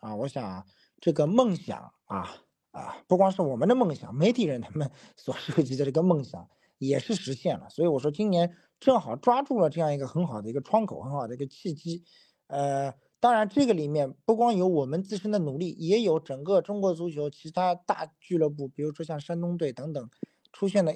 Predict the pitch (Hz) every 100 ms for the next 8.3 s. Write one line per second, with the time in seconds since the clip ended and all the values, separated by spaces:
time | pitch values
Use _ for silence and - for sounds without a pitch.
0 | 160 196 196 196 220 185 208 202 214 202
1 | 180 160 156 180 180 175 _ - 240 262
2 | 180 120 117 101 90 135 135 - 131 117
3 | 127 180 175 135 139 185 170 127 - 196
4 | 190 156 180 160 156 - 220 214 170 -
5 | 156 185 170 180 _ - 156 226 262 226
6 | 180 143 147 131 131 135 170 196 170 107
7 | - 120 113 _ _ - _ - 214 202
8 | 202 208